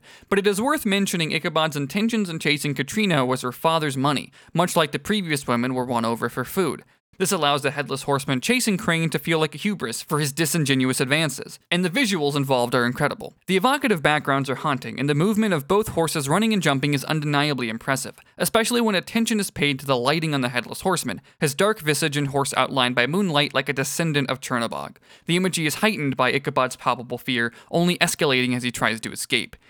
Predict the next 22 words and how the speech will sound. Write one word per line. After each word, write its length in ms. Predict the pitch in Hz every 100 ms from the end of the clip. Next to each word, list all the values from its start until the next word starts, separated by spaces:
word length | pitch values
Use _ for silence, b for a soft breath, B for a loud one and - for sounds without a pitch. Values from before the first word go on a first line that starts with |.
| b
He 100 | 185
appears 280 | - 311 320
to 80 | 220
be 120 | 170
successful, 720 | - - 160 147 - 113 - B
but 120 | 160
when 140 | 156 165
looking 280 | 220 208 170
back 240 | 160 160
at 60 | 143
his 120 | 139
assailant 480 | - 139 127 131 139
who 80 |
is 100 | 131
unable 360 | 107 135 233 196
to 60 | 139
cross 280 | 139 123
the 80 | 135
bridge 220 | 120 120
out 100 | 120
of 80 | 113
town, 320 | - 123 117